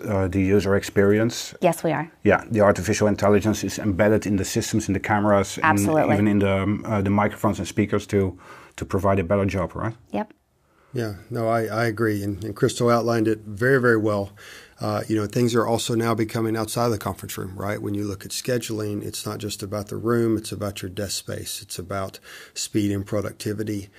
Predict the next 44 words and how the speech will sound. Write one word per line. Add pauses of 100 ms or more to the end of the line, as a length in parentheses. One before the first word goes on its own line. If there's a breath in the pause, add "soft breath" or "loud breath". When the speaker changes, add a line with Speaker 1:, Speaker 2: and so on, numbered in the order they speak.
(320 loud breath)
Speaker 3:
Uh,
certainly (100)
the,
the
need
and
the
opportunity
to
work
with
partners
like
Dacom
who
can
come
in
and
really
architect
a
solution,
a
full
solution,
not
just
for
one
room,
but
for
multiple
rooms
or
multiple
experiences
throughout
the
office
space
is
critical.